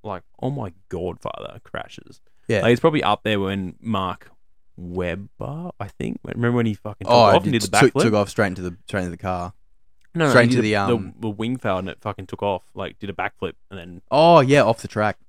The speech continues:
Speaker 1: off the track.
Speaker 2: Yeah,
Speaker 1: Yeah.
Speaker 2: yeah. I
Speaker 1: Like, that's
Speaker 2: remember that.
Speaker 1: probably up there with these guys. Like, that's fucking.
Speaker 2: It's
Speaker 1: this
Speaker 2: pretty
Speaker 1: thing,
Speaker 2: hectic.
Speaker 1: this thing would have skated for
Speaker 2: Oh.
Speaker 1: five or six hundred meters on its lid.
Speaker 2: Easily.
Speaker 1: And, like, didn't even, it overturned once at the, when they did the start. I
Speaker 2: But it
Speaker 1: think he
Speaker 2: did
Speaker 1: come
Speaker 2: not
Speaker 1: off
Speaker 2: slow down.
Speaker 1: George Russell's wheel, I think he did.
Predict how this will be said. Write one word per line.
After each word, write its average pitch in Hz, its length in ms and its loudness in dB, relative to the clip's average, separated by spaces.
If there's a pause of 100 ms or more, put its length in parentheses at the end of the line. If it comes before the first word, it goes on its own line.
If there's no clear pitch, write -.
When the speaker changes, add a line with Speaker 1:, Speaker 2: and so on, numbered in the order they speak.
Speaker 1:
off 101 80 -8
the 95 80 -16
track. 101 300 -4
Speaker 2:
Yeah, 113 140 4
Speaker 1:
Yeah. 107 100 4
Speaker 2:
yeah. - 0 -
I 98 80 0
Speaker 1:
Like, 95 80 -2
that's - 240 -20
Speaker 2:
remember 113 220 0
that. 170 40 -6
Speaker 1:
probably 143 220 0
up - 220 -6
there 95 120 -6
with 85 140 -12
these 95 180 -10
guys. - 220 -12
Like, 87 180 -12
that's 104 320 -8
fucking. - 400 -16 (360)
Speaker 2:
It's 117 120 -4
Speaker 1:
this 139 80 2
Speaker 2:
pretty 165 120 4
Speaker 1:
thing, 104 100 6
Speaker 2:
hectic. 110 220 0
Speaker 1:
this 175 80 -6
thing 160 140 -4
would 139 100 -2
have 113 80 -6
skated 101 500 -4
for 90 320 -8 (400)
Speaker 2:
Oh. 120 200 4 (420)
Speaker 1:
five 113 260 2
or - 20 -8
six - 200 -10
hundred 95 160 -6
meters 98 200 -4
on 92 80 -6
its 90 140 -14
lid. 107 280 -6 (140)
Speaker 2:
Easily. 98 380 -4 (220)
Speaker 1:
And, 123 200 0
like, 143 160 2
didn't 143 180 2
even, 143 300 2
it 131 160 -6
overturned 120 560 0
once 101 380 -2
at 95 160 -10
the, 95 140 -16
when 104 180 -8
they 90 120 -8
did 90 180 -14
the 87 60 -14
start. 85 460 -8
I - 60 -20 (320)
Speaker 2:
But 123 100 4
it 123 40 6
Speaker 1:
think - 20 6
he 113 140 2
Speaker 2:
did - 40 2
Speaker 1:
come 151 120 6
Speaker 2:
not - 60 0
Speaker 1:
off 196 60 4
Speaker 2:
slow 131 140 4
down. 107 240 0
Speaker 1:
George 98 400 -2
Russell's 107 640 -10
wheel, 131 420 -8
I 110 40 -12
think 120 120 -12
he 120 80 -12
did. - 160 -12